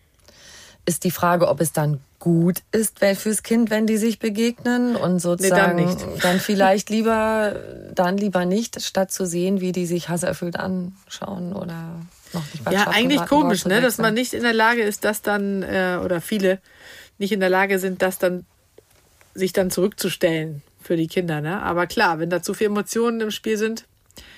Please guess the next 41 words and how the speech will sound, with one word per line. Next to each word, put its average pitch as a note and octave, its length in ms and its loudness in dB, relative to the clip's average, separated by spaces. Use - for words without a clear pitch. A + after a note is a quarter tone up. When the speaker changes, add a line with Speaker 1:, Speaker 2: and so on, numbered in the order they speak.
Speaker 2:
da F#3+ 100 -2
kann, G#3 220 0
glaube G3+ 200 4
ich, F#3+ 40 -8
der G3+ 100 0
noch A3 260 0
so B3 100 0
in-, A3 300 -2
also G#3 200 0
der G3 180 0
intelligenteste G#3 680 -2
oder F#3+ 200 0
emotional G#3 520 0
intelligenteste G#3 560 0
Mensch G#3+ 400 -2
leider, G#3 540 2
äh, F#3+ 420 2
nicht G#3+ 480 -2
unbedingt G#3 360 2
was G3 140 2
dafür, G3 380 2
wenn E3+ 120 0
er E3 80 -2
das E3 180 -4
nicht, - 380 -12
äh, G#3+ 280 -8
objektiv F3+ 520 -4
lösen F3 280 0
kann. E3 200 -6
Das D#3+ 140 -6
ist, - 280 -12
das - 140 -12
ist - 60 -8
einfach E3+ 180 -4
zu F3+ 140 -6
viel F3+ 120 -2
Emotion F3+ 360 -2
im D#3 80 -6
Spiel E3 300 -8
dann, E3 140 -6
ne? F3+ 160 -10